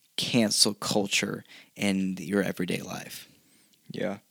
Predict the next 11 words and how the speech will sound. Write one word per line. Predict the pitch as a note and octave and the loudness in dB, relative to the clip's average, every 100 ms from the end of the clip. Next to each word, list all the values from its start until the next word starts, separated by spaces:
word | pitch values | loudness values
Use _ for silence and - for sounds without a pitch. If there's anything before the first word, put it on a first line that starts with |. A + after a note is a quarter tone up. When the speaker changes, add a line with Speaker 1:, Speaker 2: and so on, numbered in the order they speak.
| _ _ _ _ | _ _ _ _
Speaker 2:
And | - A2+ A2 - | 0 2 2 0
I | A2+ | -2
think | C3 B2+ | 0 2
that | G2+ - | 2 0
kinda | A2 G#2+ | 2 2
leads | G#2 G#2 F#2+ - | 4 2 0 -2
to | |
the | G2 | -2
next | F#2 F2 - | -2 -4 -4
question | G#2 B2+ - A2 G2+ F#2 | 0 0 0 -2 -2 -4
of, | G1+ G2 F#2+ F#2 | -2 0 0 -2